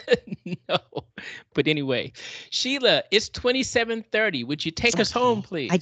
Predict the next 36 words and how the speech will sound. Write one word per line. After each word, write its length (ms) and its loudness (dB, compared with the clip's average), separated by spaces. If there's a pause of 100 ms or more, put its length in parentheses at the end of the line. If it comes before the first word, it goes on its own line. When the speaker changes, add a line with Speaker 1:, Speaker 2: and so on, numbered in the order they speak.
(140)
Speaker 2:
just 280 2
have 180 4
one 220 6
other 180 2
quote 300 0
I 80 0
wanna 280 2
say 440 0
as 220 2
we 300 0 (140)
part 240 -4
ways 240 2
here, 160 0
and 120 2
that 160 6
is, 220 -2 (420)
"Hold 540 2 (140)
on 320 2
tight 420 -2 (160)
to 120 0
the 100 2
ones 380 2
you 80 2
love. 440 0 (120)
There's 280 0
nothing 320 4
more 180 4
precious 500 0
than 200 0
the 80 2
moment 360 2
here 300 0
and 180 -4
now." 280 -8 (420)
Speaker 1:
Oh, 320 -10 (600)
yes. 540 -8